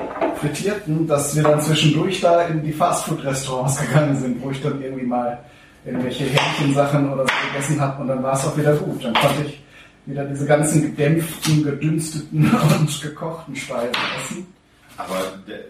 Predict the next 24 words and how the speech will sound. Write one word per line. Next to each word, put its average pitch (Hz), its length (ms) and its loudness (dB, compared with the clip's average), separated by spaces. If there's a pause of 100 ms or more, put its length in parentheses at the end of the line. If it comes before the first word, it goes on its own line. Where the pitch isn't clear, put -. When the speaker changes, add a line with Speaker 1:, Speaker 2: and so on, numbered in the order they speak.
Speaker 2:
so 98 100 -14
der 98 100 -12
panierte 101 420 -12
Fisch, - 300 -14
den 156 120 -18
man 143 140 -14
so 131 80 -18
bei 127 100 -12
uns 110 200 -12
beim, 120 460 -4
beim 120 80 -10
Chinesen 139 340 -8
auch - 260 -6
kriegt, - 300 -10
ist - 140 -6
da 113 340 4 (1700)
Speaker 1:
Nee, 220 320 0 (1160)
irgendwie 151 260 2
nicht 139 240 4
so. 113 160 2 (2000)
Also 147 180 0
mag - 340 0
sein, 160 420 0 (300)
ähm, 135 300 -2